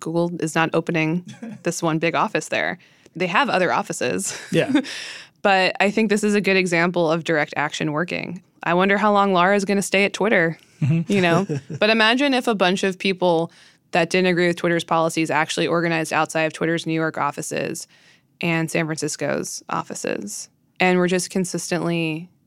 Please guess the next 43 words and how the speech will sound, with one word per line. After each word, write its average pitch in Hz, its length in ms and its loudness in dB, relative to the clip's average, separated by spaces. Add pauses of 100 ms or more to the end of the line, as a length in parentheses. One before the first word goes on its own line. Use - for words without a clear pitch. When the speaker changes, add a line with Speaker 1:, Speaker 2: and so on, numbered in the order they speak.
(140)
Speaker 1:
loud 151 400 -4 (260)
or, 196 80 2
Speaker 2:
Yeah. 202 200 2
Speaker 1:
or 220 260 2
were 214 180 -2
just 226 220 0
consistently 185 920 0 (140)
there 143 480 -2 (640)
and 175 180 2
showed 175 200 2
up 170 280 0 (120)
and 165 420 0
handed 170 300 -2
out 156 160 -2
flyers 160 400 0
and 160 120 -4
said, 151 300 -2 (540)
"I 170 80 2
have 170 100 4
a 170 60 0
problem 165 280 0
with 160 120 -4
hate 175 160 -6
speech - 240 -4
on 165 100 -4
your - 80 -8
platform." - 640 -4 (760)
I 202 140 0
think 226 160 0
that 233 120 0
that 185 160 4
would 175 120 2
deeply 165 380 -2
affect - 600 -6 (260)
Twitter 196 540 -2
because 180 400 0
you're 180 220 0 (120)
in, 175 520 -2
you're 175 120 -2
close 170 300 -4
to 180 80 -4
their 175 140 -4
space. - 520 -8